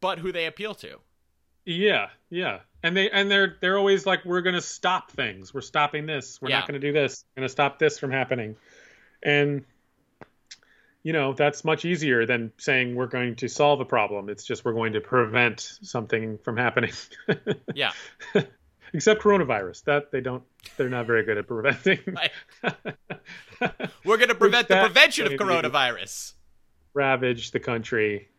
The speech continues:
Speaker 2: and, uh, we're about to have, although we got a vaccine. We got a vaccine, Scott.
Speaker 1: Yeah, that's good.
Speaker 2: We're saved. It is
Speaker 1: Right.
Speaker 2: good.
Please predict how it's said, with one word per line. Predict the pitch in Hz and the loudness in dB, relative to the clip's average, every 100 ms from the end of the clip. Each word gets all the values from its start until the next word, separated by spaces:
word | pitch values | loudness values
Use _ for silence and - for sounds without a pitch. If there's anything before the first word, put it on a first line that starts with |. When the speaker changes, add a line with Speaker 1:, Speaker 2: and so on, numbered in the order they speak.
| - | -8
Speaker 2:
and, | 101 95 95 98 | -6 -6 -8 -6
uh, | 98 98 | -4 -2
we're | 95 | -2
about | 101 107 101 | 0 0 0
to | 104 | 0
have, | 107 98 - _ _ _ _ _ _ _ - | 0 0 -4 _ _ _ _ _ _ _ 0
although | 143 185 | 6 8
we | 226 | 8
got | 254 | 8
a | |
vaccine. | 254 254 - 302 269 127 - _ - | 6 2 0 0 0 -2 -8 _ -8
We | |
got | 175 226 | 0 0
a | |
vaccine, | 247 247 - 285 233 | 2 0 -4 -4 -4
Scott. | 131 - 107 87 _ _ _ _ _ _ | -4 -6 -6 -8 _ _ _ _ _ _
Speaker 1:
Yeah, | 202 392 427 147 - _ _ _ - | 0 2 2 0 -4 _ _ _ -4
that's | 320 440 | -4 -4
good. | - 147 | -4 -2
Speaker 2:
We're | 151 | 0
saved. | 233 269 151 110 _ _ _ _ _ | 2 2 2 0 _ _ _ _ _
It | 165 | -8
is | 269 269 | -4 -4
Speaker 1:
Right. | 139 | 0
Speaker 2:
good. | 143 107 92 | 0 0 -6